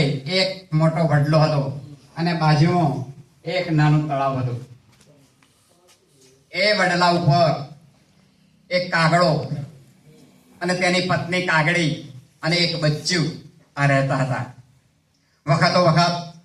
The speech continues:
સમય એ વીતતો જતો હતો. એટલે આ જ્યારે કાગડો અને તેની પત્ની આ બંને જ્યારે ચારો ચરવા જાય ને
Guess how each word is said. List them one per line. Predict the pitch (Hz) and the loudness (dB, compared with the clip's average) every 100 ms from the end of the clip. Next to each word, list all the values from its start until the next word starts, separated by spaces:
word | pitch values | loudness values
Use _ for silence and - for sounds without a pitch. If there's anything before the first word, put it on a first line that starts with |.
| _ - | _ -2
સમય | 160 165 | 2 2
એ | 170 170 165 | 2 0 0
વીતતો | 151 - 156 | -2 -2 0
જતો | 147 151 | 0 2
હતો. | 147 160 165 - - - _ _ _ _ _ - | 2 0 -2 -8 -14 -20 _ _ _ _ _ -6
એટલે | 185 196 156 - - - _ _ _ _ _ _ _ _ _ - | 0 0 0 -4 -8 -18 _ _ _ _ _ _ _ _ _ -6
આ | 170 | -4
જ્યારે | 160 175 180 | 0 0 0
કાગડો | 165 147 160 170 - - - - - | 0 0 2 2 0 -4 -12 -16 -2
અને | 160 | 0
તેની | 165 165 160 165 | 0 0 0 -2
પત્ની | 147 - 160 151 - - - - - | -4 -4 -2 0 -2 -10 -20 -18 -4
આ | 165 | -4
બંને | 156 139 147 165 | 0 0 4 4
જ્યારે | 156 156 160 | 4 2 0
ચારો | - 135 156 160 | -2 -2 -2 -2
ચરવા | 156 156 | -2 0
જાય | 147 190 | 0 -2
ને | 170 123 | -4 -12